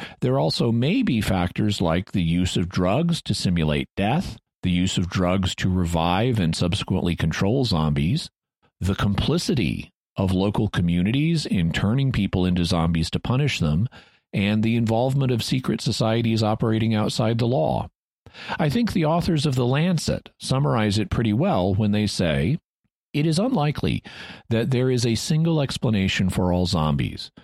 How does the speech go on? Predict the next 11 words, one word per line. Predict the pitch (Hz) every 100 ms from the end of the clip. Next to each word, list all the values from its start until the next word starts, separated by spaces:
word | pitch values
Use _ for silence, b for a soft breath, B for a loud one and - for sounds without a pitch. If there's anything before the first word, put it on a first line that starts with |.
| -
Mistaken | 113 - 165 165
identification | 139 123 120 117 107 104 98 - 127
of | 98
a | 95
wandering | 92 95 90 101 107 110 95
mentally | 92 101 110 104 92
ill | 95
stranger | 90 - 95 104 110 151 202 226
by | 92 85
bereaved | 87 90 95 95 95
relatives | 90 101 104 127 131 113